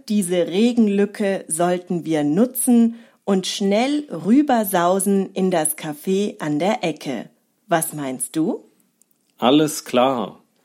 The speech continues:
Speaker 2: Und dann kaufe ich mir noch schnell bei der Drogerie einen Regenschirm. Ich glaube, das ist eine gute Investition.
Speaker 1: Wenn das so weitergeht in den nächsten Tagen, auf jeden Fall.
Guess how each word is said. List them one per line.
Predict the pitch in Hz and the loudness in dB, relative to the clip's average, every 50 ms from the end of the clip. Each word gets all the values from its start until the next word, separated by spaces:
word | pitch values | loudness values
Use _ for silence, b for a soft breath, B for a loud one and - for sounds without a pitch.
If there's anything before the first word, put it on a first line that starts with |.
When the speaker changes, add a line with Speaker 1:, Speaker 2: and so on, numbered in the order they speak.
| _ _ _ _ _ _ _ _ | _ _ _ _ _ _ _ _
Speaker 2:
Und | - 123 107 95 92 - - 120 | -4 -2 -2 -2 -4 -6 -2 0
dann | 117 117 143 156 160 180 185 | 2 2 2 0 -2 -4 -6
kaufe | - - - 135 147 160 - - 147 | -4 0 2 2 2 2 0 -2 -2
ich | 120 139 120 - | -2 -2 -4 -4
mir | 131 123 123 123 | -4 -2 -2 0
noch | 120 117 113 - - - | 2 0 0 -2 -4 -12
schnell | - - - 117 117 123 131 139 143 131 | -10 -6 -2 0 2 4 4 2 2 2
bei | 123 117 107 104 101 | 2 2 2 2 0
der | 95 104 98 98 | 0 -2 -2 -2
Drogerie | 95 107 95 110 107 107 104 101 95 117 135 160 180 190 - - | -2 0 0 0 2 2 0 0 0 -2 -2 -2 -2 -4 -6 -8
einen | - 180 123 127 131 131 131 | -4 -2 -2 -2 0 -2 -2
Regenschirm. | 123 110 113 123 156 165 147 131 113 101 - - 120 110 98 92 92 101 - _ _ _ _ _ _ _ | -2 0 0 0 0 0 0 -2 -2 -2 -4 -2 0 0 0 -2 -4 -10 -16 _ _ _ _ _ _ _
Ich | - 151 165 156 - - | -6 -6 -6 -6 -8 -4
glaube, | - 123 113 113 135 170 180 165 180 175 175 175 175 - | 0 2 4 4 4 4 2 0 -2 -2 -2 -4 -4 0
das | 131 110 110 - - - | 0 0 0 0 -4 -10
ist | 240 220 123 117 - - - | -8 -6 -6 -6 -8 -10 -8
eine | 151 127 110 107 104 104 101 95 | -4 -2 -2 0 0 -2 -4 -2
gute | 101 110 123 160 190 185 - - 175 | 0 0 0 2 0 -2 -4 -4 -2
Investition. | 170 - 104 143 123 123 123 110 110 98 - - - 147 147 147 - - - 123 113 101 95 92 - - - _ _ _ b b b b b b b b b b | -2 -2 -2 -2 -2 -2 -2 -2 -2 -4 -4 -4 -4 -4 -4 -4 -4 -2 0 2 2 0 0 -4 -10 -14 -20 _ _ _ b b b b b b b b b b
Speaker 1:
Wenn | b 180 180 185 185 185 175 | b 2 2 4 4 4 2
das | 160 139 143 147 - - | 2 0 0 -2 -4 0
so | - 208 247 262 233 185 | 2 4 4 4 4 2
weitergeht | 170 185 202 247 277 269 - 208 175 - - 156 165 180 190 - - - _ | 2 4 4 4 2 2 2 0 0 0 0 -2 -2 -2 -4 -4 -8 -14 _
in | - 190 185 175 156 | -2 0 0 2 2
den | 165 160 156 151 | 0 0 0 0
nächsten | 156 160 170 190 185 - - - 170 156 147 | 2 2 2 2 0 -4 -8 -6 -6 -6 -4
Tagen, | - 160 160 156 156 156 151 165 170 202 226 233 226 - | -4 -2 0 2 2 2 2 2 2 2 2 0 -2 -2
auf | - 196 180 156 - - | -2 -2 -2 -2 -4 -6
jeden | - 175 180 180 180 180 185 190 196 | -4 0 2 2 2 4 4 2 0
Fall. | 190 - - 160 131 123 120 | 0 -2 -2 -2 -2 -2 -4